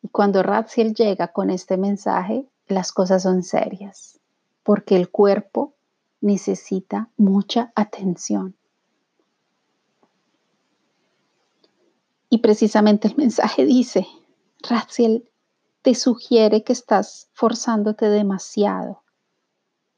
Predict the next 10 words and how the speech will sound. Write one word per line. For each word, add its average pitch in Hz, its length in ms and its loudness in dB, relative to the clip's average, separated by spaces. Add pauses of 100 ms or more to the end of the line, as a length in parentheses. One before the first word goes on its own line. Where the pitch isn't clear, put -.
(160)
y 220 100 -2
por 220 180 2
lo 208 140 4
tanto 214 760 0 (360)
este - 300 0
arcángel 214 720 -2
que - 140 -6
todo 208 320 4
lo 214 200 6
ve 185 340 2